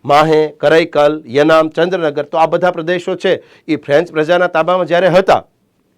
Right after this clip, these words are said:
અને ઓગણીસો ને ચોપનમાં એ પ્રદેશો આપણને સોંપ્યા,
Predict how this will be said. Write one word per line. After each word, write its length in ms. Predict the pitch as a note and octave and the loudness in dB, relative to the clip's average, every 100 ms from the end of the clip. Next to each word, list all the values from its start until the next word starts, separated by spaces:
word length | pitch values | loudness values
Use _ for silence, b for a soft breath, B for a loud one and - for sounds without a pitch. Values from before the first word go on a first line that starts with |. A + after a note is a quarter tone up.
| _ _ _ b b b C3+ | _ _ _ b b b 0
અને 120 | D#3 | 2
ઓગણીસો 400 | D3+ E3 F3+ F#3 | 2 0 -4 -4
ને 120 | F#3 | -4
ચોપનમાં 580 | D#3+ D3+ - F#3+ F#3 F#3 | -2 -4 -2 -2 0 0
એ 100 | F3 | 0
પ્રદેશો 560 | E3+ D#3+ F3 F3 F#3+ F#3 F#3 - | -2 -2 -4 -2 0 -2 -2 -2
આપણને 360 | D3 F3 F#3 | 0 0 -4
સોંપ્યા, 460 | F3+ F#3+ G#3+ E3 | -2 0 2 0